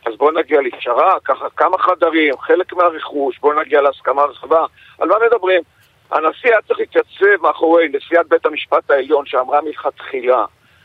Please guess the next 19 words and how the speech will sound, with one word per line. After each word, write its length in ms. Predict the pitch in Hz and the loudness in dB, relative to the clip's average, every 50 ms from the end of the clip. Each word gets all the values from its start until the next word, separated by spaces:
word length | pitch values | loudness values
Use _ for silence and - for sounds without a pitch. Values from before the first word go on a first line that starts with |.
| _ _ _ _ - | _ _ _ _ -18
החקיקה 520 | - - 123 - - - - - - 139 | -12 -10 -10 -10 -10 -12 -6 0 2 2
הזו 240 | 139 131 117 120 113 | 2 2 0 -2 0
לא 100 | 120 117 | 0 0
חוקית, 460 | - - - - - - 180 190 190 _ _ _ _ _ _ - | -2 -2 -6 -8 0 2 2 2 0 _ _ _ _ _ _ 0
ולהקשיב 520 | 131 156 165 175 175 - - - 220 214 208 | 2 4 4 4 2 0 -2 -2 -2 -2 -2
עכשיו 360 | 202 - - 208 196 202 185 180 | -2 -2 0 2 2 2 2 2
ל-, 400 | 170 180 170 170 165 156 151 160 | 4 4 6 6 4 2 2 2
ל-, 400 | 160 160 156 156 147 - - 139 | 2 2 2 0 -2 -8 -10 -8
ליועצת 760 | 147 156 147 143 147 147 147 143 156 165 - - - 190 - | -4 -2 0 0 0 0 0 2 2 2 2 0 -4 -12 -12
משפטית 420 | - - - - 185 - 214 214 208 | -12 -10 -8 -8 -6 -4 -4 -2 -2
לממשלה, 520 | 208 202 214 214 - 220 196 220 220 214 - _ _ _ _ _ _ _ _ - | 0 0 -2 -2 0 2 4 4 4 2 0 _ _ _ _ _ _ _ _ -4
שאומרת 340 | - 196 185 196 202 202 | 0 0 2 2 2 0
בצורה 400 | 175 208 180 - - 175 170 175 180 185 - - | 0 0 -2 -2 -2 0 2 2 0 -2 -6 -10
ברורה 440 | - 156 160 156 151 165 175 180 175 - | -6 -4 0 2 4 4 4 4 4 2
ואמיצה 560 | 180 170 175 180 202 - - - 254 233 226 - - _ _ - | 2 0 0 -2 -6 -10 -4 0 2 2 2 0 -2 _ _ -20
את 60 | - 156 | -10 -8
מה 100 | 160 - | -6 -6
שצריך 520 | - - 190 - - 208 190 196 190 - | -6 -6 -8 -6 -6 -4 -4 -4 -4 0
להגיד. 460 | 202 208 208 190 190 - 233 233 220 | 2 2 2 2 0 -2 -4 -4 -4